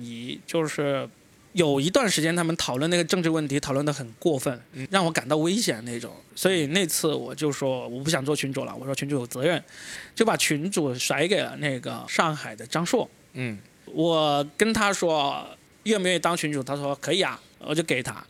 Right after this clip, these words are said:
Speaker 1: 我也有跟他说，我说一定不要踢人啊，就是除非他说的东西太过火啊，什么之类，你再，你再考虑。结果这家伙进去没多久就开始踢人，他踢人的原因就是，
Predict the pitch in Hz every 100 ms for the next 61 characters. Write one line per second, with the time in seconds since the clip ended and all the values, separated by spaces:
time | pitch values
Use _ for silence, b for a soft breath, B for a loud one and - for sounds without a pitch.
0 | B B 165 269 233 175 170 175 170 165
1 | 143 151 151 147 156 180 156 151 139 -
2 | - 170 165 123 120 113 123 151 156 139
3 | 147 165 170 165 160 151 147 156 147 147
4 | 143 160 151 147 147 131 - 151 151 135
5 | - 120 104 98 90 113 - 127 139 139
6 | 120 123 123 127 123 131 127 - 120 127
7 | - - B B B B B - 285 202
8 | 202 220 190 202 196 160 170 160 127 139
9 | 165 156 123 151 143 117 - - B B
10 | - 240 - - 285 226 175 170 151 147
11 | 147 170 160 160 160 156 190 165 - 156